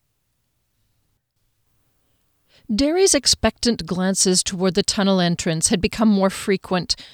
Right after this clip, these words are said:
and he was about to suggest that someone go after them when they came into view. Kier's lips were pressed together, and she held her chin up,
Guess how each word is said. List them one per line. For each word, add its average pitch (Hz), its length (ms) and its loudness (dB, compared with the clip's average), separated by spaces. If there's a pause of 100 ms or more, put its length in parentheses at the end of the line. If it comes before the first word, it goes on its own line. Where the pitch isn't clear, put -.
(120)
and 262 100 4
he 277 80 6
was 311 140 2
about 330 340 0
to 285 80 -2
suggest 247 560 0
that 190 120 -2
someone 202 340 0
go 196 180 2
after 220 360 0
them 156 400 -6
when 233 160 4
they 247 100 4
came 233 280 2
into 233 220 2
view. 208 460 0 (1600)
Kier's 302 520 4
lips - 420 0
were 208 100 4
pressed - 440 -2
together, 185 600 2
and 180 120 2
she 254 140 0
held 294 240 2
her 285 80 2
chin 269 360 0
up, 165 260 -2